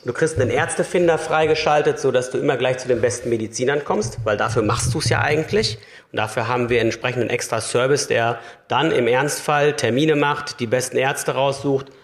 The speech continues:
und statistisch gesehen nachweislich dir die Abkürzung liefert, wenn's dann darum geht, auch die Vorteile der privaten Krankenversicherung richtig auszuspielen.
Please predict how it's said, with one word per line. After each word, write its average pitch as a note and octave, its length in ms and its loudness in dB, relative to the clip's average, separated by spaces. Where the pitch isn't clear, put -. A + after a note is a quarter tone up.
und A#2+ 240 -4
statistisch D#3 600 -2
gesehen C3 500 2
nachweislich C3 840 0
dir B2 120 2
die A#2 100 2
Abkürzung C3 580 0
liefert, B2 360 0
wenn's A#2+ 160 0
dann A#2+ 160 0
darum A2+ 240 0
geht, A#2 160 -2
auch G#2+ 100 -2
die A#2 120 -4
Vorteile D#3 520 0
der A#2+ 100 2
privaten A2 440 -2
Krankenversicherung G#2 640 -4
richtig - 260 -8
auszuspielen. C#3+ 680 -2